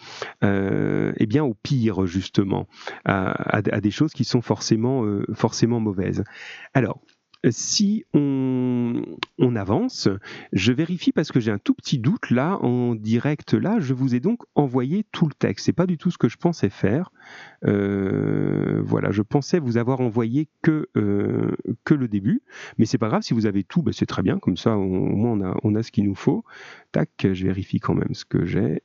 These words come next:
Tac, tac. Hop, vous pouvez me le dire en même temps, hein, ce sera moins in-,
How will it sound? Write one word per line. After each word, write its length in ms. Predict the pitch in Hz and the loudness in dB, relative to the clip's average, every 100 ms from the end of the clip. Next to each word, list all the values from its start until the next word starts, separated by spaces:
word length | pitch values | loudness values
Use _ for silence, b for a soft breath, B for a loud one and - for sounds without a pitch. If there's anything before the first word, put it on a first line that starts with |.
| - | -8
Tac, 300 | - - - | -6 -6 -4
tac. 480 | - - - - 131 123 127 _ b b b b b b _ _ _ _ _ - _ _ - | -2 -2 -6 -2 0 0 -4 _ b b b b b b _ _ _ _ _ -20 _ _ -4
Hop, 380 | - 143 _ - 120 107 104 - | -2 -2 _ 0 0 0 -4 -2
vous 80 | 110 | -2
pouvez 180 | 101 107 | 2 2
me 60 | |
le 80 | 98 | 2
dire 160 | 101 113 | 0 0
en 60 | |
même 200 | 95 98 | 0 -2
temps, 220 | 101 135 107 | 0 0 0
hein, 100 | 113 | -4
ce 120 | - | -4
sera 180 | - 101 | 0 0
moins 180 | 98 | 2
in-, 100 | 101 | 0